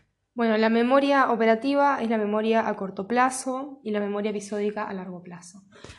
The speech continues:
Ahora lo que les quiero decir, cuáles son los trastornos de la memoria, ¿no? Tenemos la hipermnesia, que es, eh, aumento de la evocación de datos aislados e inconvexos, que no tiene, eh, mucha utilidad. Ejemplo,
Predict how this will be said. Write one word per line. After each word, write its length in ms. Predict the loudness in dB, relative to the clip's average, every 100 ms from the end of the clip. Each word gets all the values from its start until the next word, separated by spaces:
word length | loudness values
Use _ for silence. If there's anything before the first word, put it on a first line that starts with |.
| -10
Ahora 160 | -4 -2
lo 100 | 0
que 60 |
les 140 | -4 -4
quiero 760 | -4 -2 0 0 -2 -2 -6
decir, 320 | -8 -6 -6
cuáles 200 | -4 -6
son 100 | -6
los 100 | -10
trastornos 480 | -10 -14 -4 -4 -4
de 80 | -6
la 80 | -8
memoria, 400 | -10 -12 -12 -12
¿no? 260 | -12 -12 -14 -20 _ _
Tenemos 260 | -2 0 2
la 160 | 0 0
hipermnesia, 1040 | -4 -2 -2 -2 -2 -2 -2 -2 -2 -4 -16 _ _ _
que 120 | -8
es, 180 | -8 -8
eh, 680 | -4 -2 -4 -6 -8 -12 -10
aumento 840 | -6 -4 -2 -2 0 0 0 -2 -8
de 160 | -6
la 140 | -4 -2
evocación 440 | -2 -4 -6 -4
de 80 | 0
datos 400 | 2 2 -2 -6
aislados 560 | -4 0 2 0 -4 -12
e 80 | -8
inconvexos, 1120 | -8 -6 -4 -2 -2 -2 -4 -2 -2 -6 -18 _ _ _ _ _ _ _
que 100 | 2
no 120 | 4 4
tiene, 220 | 4 0 0 -2
eh, 160 | -2
mucha 300 | -2 -2 -2
utilidad. 600 | -4 -2 2 4 4 2
Ejemplo, 880 | -4 -4 0 0 0 0 0 -2 -12